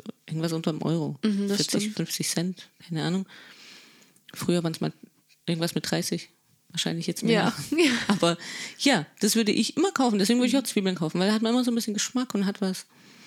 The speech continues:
Speaker 2: Ja, die Zwiebeln
Speaker 1: Ja.
Speaker 2: halten wahrscheinlich dann auch recht lang, ja.
Speaker 1: Denke ich auch, oder?
Speaker 2: Aber
Speaker 1: Für
Speaker 2: ich
Speaker 1: die
Speaker 2: wäre
Speaker 1: paar
Speaker 2: nie auf
Speaker 1: Tage
Speaker 2: Zwiebeln
Speaker 1: da.
Speaker 2: gekommen, ehrlich gesagt.
Speaker 1: Ja.
Speaker 2: Ja.
Speaker 1: Ja, er hat
Speaker 2: Ja, wir reden lieber nachher noch mehr über den anderen Einkauf, oder?
Speaker 1: Würde ich auch sagen, der war einfach besser.
Speaker 2: Mhm.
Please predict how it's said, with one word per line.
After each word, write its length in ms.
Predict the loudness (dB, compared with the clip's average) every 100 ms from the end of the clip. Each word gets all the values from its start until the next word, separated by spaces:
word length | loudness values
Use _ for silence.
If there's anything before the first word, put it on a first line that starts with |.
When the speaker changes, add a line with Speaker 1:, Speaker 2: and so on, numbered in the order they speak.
| -16 -4
Speaker 2:
Ja, 80 | 0
die 120 | 0
Zwiebeln 320 | 2 2 4
Speaker 1:
Ja. 60 | 4
Speaker 2:
halten 200 | 2 2
wahrscheinlich 280 | 0 0 -2
dann 160 | -2 -2
auch 140 | -2
recht 180 | -4 -2
lang, 220 | -2 -2
ja. 240 | -2 -4 -6 -2
Speaker 1:
Denke 180 | -2 0
ich 180 | 0 0
auch, 120 | 2 2
oder? 160 | 2 2
Speaker 2:
Aber 80 | 2
Speaker 1:
Für 60 |
Speaker 2:
ich 100 | 2
Speaker 1:
die 60 | 0
Speaker 2:
wäre 100 | 0
Speaker 1:
paar 100 | 2
Speaker 2:
nie 80 | 0
auf 60 | 0
Speaker 1:
Tage 120 | 0
Speaker 2:
Zwiebeln 220 | 2 2
Speaker 1:
da. 60 | 0
Speaker 2:
gekommen, 300 | -4 -6 -8
ehrlich 240 | -8 -10
gesagt. 440 | -10 -10 -10 -10 -6
Speaker 1:
Ja. 280 | -2 0 -2
Speaker 2:
Ja. 300 | -4 -6 -6 -8 _ _ _ _ _ 0
Speaker 1:
Ja, 340 | 2 2 0
er 140 | -2 -2
hat 300 | -2 -8 -12 _ _ _ _ _ _ _ -18 -16 -16 -20 -6
Speaker 2:
Ja, 340 | 0 0 0 -6 _ _ -2
wir 120 | 2
reden 160 | 4 4
lieber 160 | 4 4
nachher 260 | 2 2
noch 140 | 2 2
mehr 160 | 2
über 80 | 2
den 140 | 2 0
anderen 260 | 0 0
Einkauf, 380 | 0 2 0 2
oder? 240 | 4 4 2
Speaker 1:
Würde 120 | 0
ich 120 | 2
auch 60 | 2
sagen, 160 | 2
der 100 | 2 0
war 100 | -2 -2
einfach 260 | -2 -2 -4
besser. 300 | -4 -4 -6 _ _ _ _ _ 0
Speaker 2:
Mhm. 380 | 2 2 -2